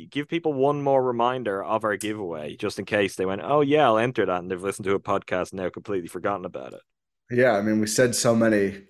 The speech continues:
Speaker 2: you know, provocative, enlightening things, it would make sense. But G S P N dot info, where you can find all G S P N content, enter the Bobby Portis autographed jersey giveaway. Upload screenshots of you, your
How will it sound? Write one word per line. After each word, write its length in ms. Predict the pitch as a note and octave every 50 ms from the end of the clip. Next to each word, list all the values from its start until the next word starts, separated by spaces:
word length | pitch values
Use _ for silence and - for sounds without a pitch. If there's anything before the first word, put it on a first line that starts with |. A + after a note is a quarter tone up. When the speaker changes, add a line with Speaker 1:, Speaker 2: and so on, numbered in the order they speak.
| _ _ _ _
Speaker 2:
you 120 | - F#2 G2+
know, 260 | G2+ G2 G2 G2+ G2 -
provocative, 800 | - B2 A2 G2+ G#2 G#2+ - - - A#2 A2+ G#2+ A2 - - - -
enlightening 580 | - - A2 A2 B2 B2 A#2 A2+ A2+ A2+ A2+ A2+
things, 460 | - B2+ B2+ B2 B2 A#2+ A2+ A2 G2
it 100 | A2 -
would 100 | A#2 G#2+
make 180 | A#2+ A#2 A2+ -
sense. 280 | - C#3 C#3 B2 -
But 260 | - - B2+ A#2+ - -
G 160 | - C3+ D3+
S 120 | D#3 D#3
P 100 | - D#3+
N 80 | D3 C3+
dot 160 | C#3 B2+ B2+
info, 320 | C3 C3 C3 - C#3 B2+
where 80 | A#2+ A2
you 80 | A2 -
can 80 | G#2+
find 240 | G#2 - A2 A2+ A2+
all 320 | A#2 A#2 A#2 C3+ C#3 - - - - _ _ _
G 120 | - A#2+ A#2+
S 120 | A2 -
P 120 | - C3 A#2
N 140 | A2 G#2+
content, 500 | G#2+ B2+ B2 C3+ C#3 - D#3 D3+ D3+ C#3+ - B2+
enter 260 | B2 C3+ C3+ D3+ C#3
the 100 | A#2+ G#2+
Bobby 300 | F#2+ G#2+ G#2 A#2+ C3+ C#3
Portis 440 | C#3 C3+ B2 B2 A#2 A#2+ A#2 - -
autographed 480 | B2+ A#2+ B2+ C3+ C#3 D3 C#3+ C#3 C#3 -
jersey 300 | C3+ C3 C3 A#2+ B2+ A#2
giveaway. 540 | B2 B2+ A2+ A2+ A2 A2 A2 A2 G#2+ G#2+ - - - - _ _ _ _ _ _ _ -
Upload 420 | B2 C#3 C#3+ - C#3+ D3 D3 D#3 D#3
screenshots 920 | - - - - F#3 F#3+ F#3 E3 - - A#2 G2+ G2 G2 - - - - - -
of 180 | A#2 A2+ G#2
you, 540 | A2+ A2+ B2 C3 C#3 D3 D#3 D#3+ D#3+ D#3 D#3
your 600 | C3+ C3 C#3 D3 D#3+ E3 E3 E3+ F3 F3 - -